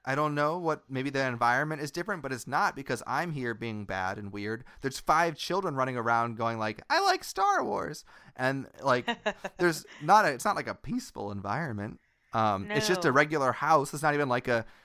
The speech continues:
Speaker 1: spiritually, like, uh,
Speaker 2: There's not a bunch of, like,
Speaker 1: saged
Speaker 2: mats on the floor
Speaker 1: Yeah,
Speaker 2: and
Speaker 1: we're sitting on
Speaker 2: Yeah.
Speaker 1: chairs, like wicker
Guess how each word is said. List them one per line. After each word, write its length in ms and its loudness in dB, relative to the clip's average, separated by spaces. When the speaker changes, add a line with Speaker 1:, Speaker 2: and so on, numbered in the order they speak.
Speaker 1:
spiritually, 880 2
like, 300 -2
uh, 220 4
Speaker 2:
There's 120 2
not 160 4
a 40 0
bunch 120 4
of, 160 8
like, 240 2
Speaker 1:
saged 80 -8
Speaker 2:
mats 320 2
on 120 -2
the 80 -4
floor 540 -2
Speaker 1:
Yeah, 280 6
Speaker 2:
and 100 0
Speaker 1:
we're 180 8
sitting 220 2
on 120 2
Speaker 2:
Yeah. 100 -2
Speaker 1:
chairs, 400 2
like 120 0
wicker 580 0